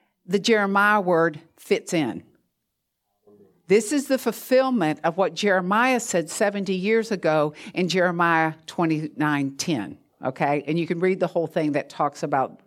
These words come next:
if you want to go back to Jeremiah. So the Israelites returned to Jerusalem. They are going back to rebuild the temple of Solomon, that was, that temple that Solomon had originally built that was destroyed,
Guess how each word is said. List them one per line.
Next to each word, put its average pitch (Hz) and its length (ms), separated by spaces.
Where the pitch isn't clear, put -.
if 147 140
you 147 80
want 151 100
to 151 60
go 147 80
back 139 180
to 139 100
Jeremiah. 127 600
So 208 160
the 180 140
Israelites 220 720
returned 208 580
to 208 80
Jerusalem. 175 520
They 165 160
are 170 100
going 196 420
back 208 400
to 208 200
rebuild 214 840
the 208 80
temple 208 720
of 175 140
Solomon, 190 500
that 175 180
was, 170 240
that 160 280
temple 190 600
that 170 220
Solomon 208 420
had 180 160
originally 180 420
built 180 360
that 170 140
was 160 140
destroyed, 170 920